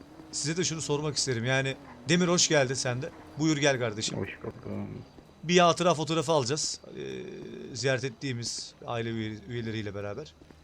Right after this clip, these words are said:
Speaker 1: Arkadaşlar, gidip birçok aileyi ziyaret ediyoruz. Onlardan birçok şey dinliyoruz.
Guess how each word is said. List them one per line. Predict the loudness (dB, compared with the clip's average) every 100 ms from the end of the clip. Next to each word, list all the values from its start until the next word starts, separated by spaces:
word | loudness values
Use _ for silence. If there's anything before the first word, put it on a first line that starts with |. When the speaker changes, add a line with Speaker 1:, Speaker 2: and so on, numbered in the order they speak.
| -20 -20 -18 -4
Speaker 1:
Arkadaşlar, | -2 0 0 0 -4 -10 -20 -20 -18 -8
gidip | -2 -2 -4 -20 -8
birçok | -4 0
aileyi | 2 2 2
ziyaret | 2 2 0
ediyoruz. | -4 -4 -4 -8 -12 -20 -20 -10
Onlardan | -2 0 0 -2
birçok | -4 0
şey | 0 0
dinliyoruz. | -2 0 -2 -4 -10